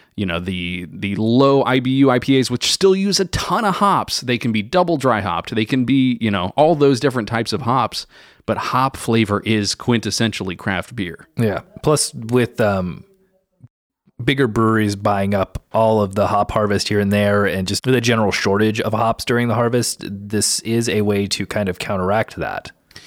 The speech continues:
Speaker 1: Now, I'm curious to know, especially for, for fungi used in this experiment, what would be the, the growing environments where fungi would be able to grow versus where hops are able to grow? So hops, obviously,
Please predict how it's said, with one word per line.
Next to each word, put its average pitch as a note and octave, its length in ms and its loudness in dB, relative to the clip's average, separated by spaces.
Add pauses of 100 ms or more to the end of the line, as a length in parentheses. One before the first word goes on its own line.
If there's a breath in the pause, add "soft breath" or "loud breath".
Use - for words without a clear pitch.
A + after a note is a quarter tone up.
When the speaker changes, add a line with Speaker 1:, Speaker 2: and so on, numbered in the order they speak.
(200 loud breath)
Speaker 1:
Now, C#3+ 80 2
I'm C#3 100 0
curious B2 840 0
to C3 80 0
know, G#2+ 160 2
especially D#3+ 500 2
for, G#2+ 640 2
for A2 200 -4
fungi G2 560 0 (360 soft breath)
used A#2+ 380 4
in A2+ 100 2
this G2+ 160 -2
experiment, F#2+ 640 -2 (1040 soft breath)
what B2+ 420 0
would F3 160 0
be D3+ 200 -2
the, A2 600 -2
the G#2 220 -4
growing B2+ 760 2
environments G2 960 -2
where F#2+ 600 -2
fungi D3 460 0
would C3 140 0
be B2+ 100 0
able B2 120 -2
to A#2 80 -8
grow A#2 260 2
versus A2 460 -4
where G2 340 -2
hops - 360 -4
are G2+ 80 0
able F2+ 140 -6
to G#2+ 100 -12
grow? - 260 -8
So A2+ 220 2
hops, C3 400 -2
obviously, G#2+ 540 -2